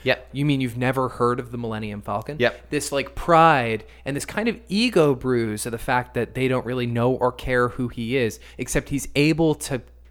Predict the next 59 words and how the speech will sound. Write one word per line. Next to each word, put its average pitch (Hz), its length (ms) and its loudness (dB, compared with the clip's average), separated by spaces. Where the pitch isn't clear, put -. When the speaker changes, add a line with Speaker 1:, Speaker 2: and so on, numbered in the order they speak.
Speaker 2:
keep - 260 -6
it - 180 -4
cooler 117 720 0
when 107 180 -4
Speaker 1:
Mm-hmm. 113 80 -4
Speaker 2:
he's 101 100 -4
a 107 60 -6
little 110 220 -6
bit 104 140 -8
older. 117 500 -2
Whereas 123 220 0
when 135 100 -4
he's 120 180 -2
a 120 80 -2
boy, 123 460 2
for - 100 -12
the 110 80 -2
lack 98 220 -2
of 107 80 -8
a 107 60 0
better 98 240 -2
word, 90 260 -6
he's 120 200 -8
like, 110 200 -6
"I - 80 -8
wanna 123 140 -6
show - 100 -8
you 117 100 -4
what 113 80 -4
I 110 60 -4
can 117 120 -10
do. 113 120 -8
I 104 80 -6
wanna 113 160 -6
be 110 80 -6
the 104 80 -8
best 104 220 -4
I - 20 -8
can 104 140 -8
be." 104 320 -2
Speaker 1:
Yeah. 135 200 2
Speaker 2:
Um, 135 80 0
Speaker 1:
It, 160 160 6
it's 165 360 2
really 180 320 4
cool. 110 300 0
It 160 40 2
Speaker 2:
they, 190 140 12
Speaker 1:
makes - 100 8
me 160 40 4
Speaker 2:
they 185 80 8
Speaker 1:
excited. 180 140 2
Speaker 2:
match 175 360 4
really 151 240 2
well 113 340 0
as 110 160 -8
the 117 100 -10
same 110 280 -6
guy. 101 360 -6